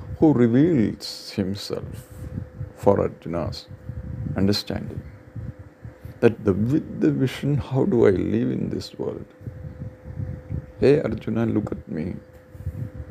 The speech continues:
Na kartavyam asti mama. Na me partha अस्ति कर्तव्यं, कर्तव्यं नास्ति।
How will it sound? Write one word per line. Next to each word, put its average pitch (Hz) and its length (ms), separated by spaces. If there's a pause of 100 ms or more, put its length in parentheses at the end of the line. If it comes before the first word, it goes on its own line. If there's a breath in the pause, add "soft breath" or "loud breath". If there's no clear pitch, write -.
(1900)
Na 135 120
kartavyam 139 800
asti - 460 (340)
mama. 92 340 (1500)
Na 110 240
me 143 360 (240)
partha - 580 (680)
अस्ति - 280
कर्तव्यं, 101 720 (840)
कर्तव्यं 131 500
नास्ति। 113 480